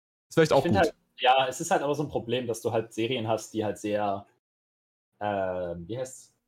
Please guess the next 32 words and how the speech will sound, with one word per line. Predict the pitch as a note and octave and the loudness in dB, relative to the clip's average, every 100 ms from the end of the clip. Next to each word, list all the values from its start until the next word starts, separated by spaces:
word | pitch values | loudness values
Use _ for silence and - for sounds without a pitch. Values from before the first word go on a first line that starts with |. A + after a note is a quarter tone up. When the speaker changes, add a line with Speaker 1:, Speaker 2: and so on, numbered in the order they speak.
| _ _ - | _ _ -2
Speaker 2:
Die | |
Speaker 1:
Bingig? | A2 D#3 D3 | 0 2 2
Speaker 2:
sind | |
halt | D3+ - | 0 -2
confined | C#3 - B2+ A#2+ B2+ A#2 - _ | -6 -4 0 0 0 -8 -16 _
in | - A#2 | -10 -10
ihrer, | A2+ A#2 G#2+ G#2 G#2 G2+ G2 G2 - - | -6 -4 -2 0 0 -2 -4 -8 -14 -16
in | B2 | -16
ihrem | B2 | -16
Storytelling | G#2 - A2+ C3 - C#3 C#3 A#2+ | -12 -4 -2 -2 -2 -4 -4 -4
durch | A2+ A2 | -4 -2
die | - | -2
Länge | G2+ G2+ | -4 -4
der | G2+ F#2 | -6 -6
Folge. | F#2+ F2+ F2+ - | -4 -6 -8 -14
So, | - | -12
du | G#2 | -6
kannst | B2 A#2 | -4 -4
halt | B2 | -4
bestimmte | A#2+ C3 A#2+ | -6 -10 -10
Konzepte | A#2 A2+ B2 G#2+ F#2+ | -8 -8 -6 -6 -4
nicht | F#2+ | -2
Speaker 1:
Ah, | G2+ G#2+ | -2 -2
Speaker 2:
ausbauen, | A2 A2 G#2+ | 0 0 0
wenn | G2+ | -2
Speaker 1:
ja. | F#2+ G2 | -2 -4
Speaker 2:
du | |
die | G#2 | -2
Folge | G2+ G#2 | -4 -6
zu | _ - | _ -20
kurz | - | -18
machst. | G2+ F#2+ | -16 -16